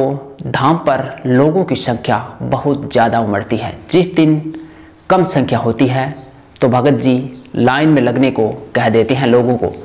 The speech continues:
धाम से अनाउंसमेंट किया जाता है कि जल्दी से लाइन में लग जाएं और भगत जी अब आपको झाड़ा लगाने वाले हैं। और जिस दिन हज़ारों लाखों की संख्या में लोग पहुंच जाते हैं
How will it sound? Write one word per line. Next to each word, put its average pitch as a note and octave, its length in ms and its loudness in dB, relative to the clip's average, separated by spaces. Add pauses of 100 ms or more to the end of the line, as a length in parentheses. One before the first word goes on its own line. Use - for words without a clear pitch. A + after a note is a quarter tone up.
(280)
धाम B2+ 260 2
से - 120 -2
अनाउंसमेंट C3 560 0
किया A2 140 2
जाता A#2 260 0
है C#3 120 0
कि C3+ 120 0
जल्दी B2+ 320 2
से B2+ 100 0
लाइन G#2+ 260 2
में A#2 80 2
लग B2 160 2
जाएं C#3+ 260 2
और C#3+ 200 0
भगत C3 320 0
जी C3 100 4
अब - 240 -2
आपको B2 400 -2
झाड़ा A#2 320 -2
लगाने G#2 300 -2
वाले A2 200 0
हैं। - 240 -10 (380)
और F#3+ 240 4
जिस E3+ 240 0
दिन A#2 280 2 (340)
हज़ारों C3 420 2
लाखों C#3 320 0
की - 120 -2
संख्या C3+ 360 -2
में C3 100 4
लोग A2+ 240 2
पहुंच G#2 240 -4
जाते F#2 220 0
हैं G2+ 180 -10